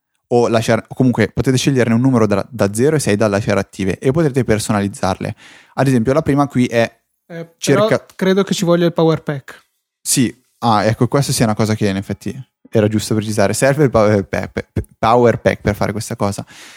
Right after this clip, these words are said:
Speaker 1: Ehm, e, eh, si può impostare quale è la, l-, ad esempio la ricerca predefinita per Alfred nel momento in cui questo non trova una,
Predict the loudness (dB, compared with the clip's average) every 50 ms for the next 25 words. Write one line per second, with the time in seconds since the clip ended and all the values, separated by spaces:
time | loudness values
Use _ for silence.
0 | -20 _ _ -20 -10 _ 0 0 0 0 0 -2 -2 -4 -6 -10 _ _ _ _
1 | _ _ _ _ _ _ _ _ _ _ _ _ _ _ _ _ _ _ _ _
2 | _ -2 0 0 0 -2 -2 0 2 2 2 2 2 2 0 0 0 2 2 2
3 | 0 0 0 0 0 0 0 2 0 0 -2 -4 _ _ _ -4 0 0 2 2
4 | 2 2 2 2 0 -2 -4 -6 -8 -10 -12 -12 -12 -8 -4 -2 0 0 0 0
5 | 0 0 2 2 0 0 0 0 -2 0 0 -2 -2 -2 -2 -2 -2 0 0 0
6 | 0 0 0 0 0 0 0 2 2 2 0 -2 -2 -2 -2 0 0 -2 -2 0
7 | 0 0 2 2 0 0 -2 -2 -2 0 0 0 -2 -2 -8 -16 _ _ -2 -2
8 | -2 0 0 -2 -2 -2 -2 -2 0 0 2 2 2 0 0 -2 -4 -2 0 2
9 | 2 2 0 -2